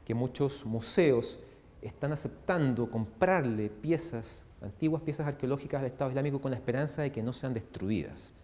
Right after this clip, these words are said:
El problema es que eso genera un efecto perverso, que es incentivar el seguir, eh, traficando con objetos arqueológicos y además se va financiando.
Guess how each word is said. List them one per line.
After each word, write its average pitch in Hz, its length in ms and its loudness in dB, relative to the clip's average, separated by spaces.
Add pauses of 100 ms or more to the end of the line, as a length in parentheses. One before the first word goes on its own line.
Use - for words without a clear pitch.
(460)
El 95 80 -6
problema 127 300 4
es 139 60 -2
que 127 100 2
eso - 160 0
genera 113 280 2
un 123 60 2
efecto 120 560 -2 (180)
perverso, 120 800 4
que 104 200 2
es - 220 -4
incentivar 117 760 4
el 123 100 0
seguir, 120 480 0 (380)
eh, 76 440 -4
traficando 123 500 4
con 113 100 2
objetos 113 280 0
arqueológicos 127 640 4
y 110 80 2
además 98 300 0
se - 160 -2
va 104 80 2
financiando. 95 680 -4